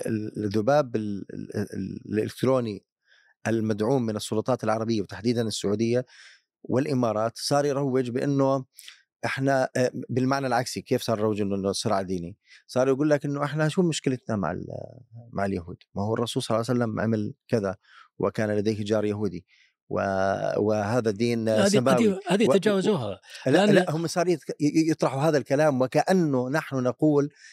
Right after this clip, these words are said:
Speaker 1: بأن الصراع، آه، ديني، فهم يريدون أن يفرغوا هذه الدعاية. نحن نقول هذا الصراع ليس دينيا، الصراع هو
Speaker 2: هم يقولون ما هو دي-، ما في صراع، هم يقولون، يقولون ما في صراع.
Speaker 1: نعم،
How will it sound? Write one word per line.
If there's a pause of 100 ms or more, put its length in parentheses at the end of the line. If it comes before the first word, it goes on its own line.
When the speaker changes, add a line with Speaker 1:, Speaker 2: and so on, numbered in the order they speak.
(160)
Speaker 1:
بأن
الصراع، (800)
آه،
ديني،
فهم
يريدون
أن (120)
يفرغوا
هذه
الدعاية.
نحن
نقول
هذا
الصراع (320)
ليس
دينيا،
الصراع
هو (340)
Speaker 2:
هم
يقولون
ما
هو
دي-،
ما
في
صراع،
هم
يقولون،
يقولون
ما
في
صراع.
Speaker 1:
نعم،